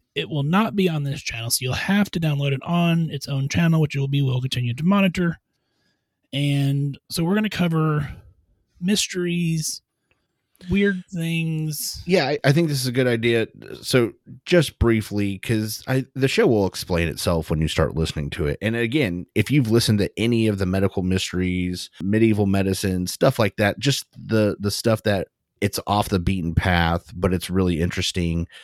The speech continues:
Speaker 2: That's the type of stuff we'll be doing at We'll Continue to Monitor. The difference is, is other shows talk about stuff and they just go, "Well, I think that's what's supposed to go," or they talk about the facts of the case and they kinda discuss it.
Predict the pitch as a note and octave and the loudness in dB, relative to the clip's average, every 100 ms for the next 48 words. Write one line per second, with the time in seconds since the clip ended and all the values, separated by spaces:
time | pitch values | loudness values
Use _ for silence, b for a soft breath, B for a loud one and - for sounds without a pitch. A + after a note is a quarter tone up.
0 | B B B B B B _ A#2+ A#2+ A#2+ | B B B B B B _ -4 2 2
1 | - A2 - G2+ F#2+ F#2 - F#2 F2 - | 2 -2 2 2 2 0 2 2 2 0
2 | F#2 F#2 F2 E2 D#2+ D#2 D#2 D2 - D#2+ | 2 2 2 0 0 0 0 -2 -4 -2
3 | F2+ E2 D2+ - D2 C#2 D2 A2 F#2+ D#2 | 0 0 -4 -8 -8 -6 -2 0 0 -2
4 | - - _ - F#3 C3 E3 D3 A2 F2+ | -8 -10 _ -10 -4 0 2 2 0 0
5 | F2 F2 E2+ F#2 - B2+ G#2+ - F2+ F2 | 0 -2 -6 -4 0 2 2 0 -2 -4
6 | D#2 - - - F2+ - E2 D2+ - - | -6 -12 -8 -4 -2 -2 -4 -4 -6 -4
7 | D2 D2 - - _ _ _ _ _ _ | -2 -4 -8 -18 _ _ _ _ _ _
8 | - G2+ G2+ F#2 F#2+ F#2+ E2 F2 E2 A#2 | -6 -4 -2 -4 -4 -2 0 0 0 -2
9 | G#2+ F#2 - E2+ F2 - E2 E2 F2+ - | -4 -4 -4 -2 -2 -2 0 0 0 -2
10 | G2+ G#2+ G#2+ B2 A2+ A2 G#2 G2+ - F2+ | -2 -2 -2 -4 -4 -4 -6 -6 -4 -2
11 | F2 - E2 - D2+ D2 D#2+ F2 F2 E2+ | -2 -4 -8 -4 -2 -2 -2 0 0 0
12 | F2+ D#2 D2+ - C#2 - | -2 -2 -6 -6 -6 -6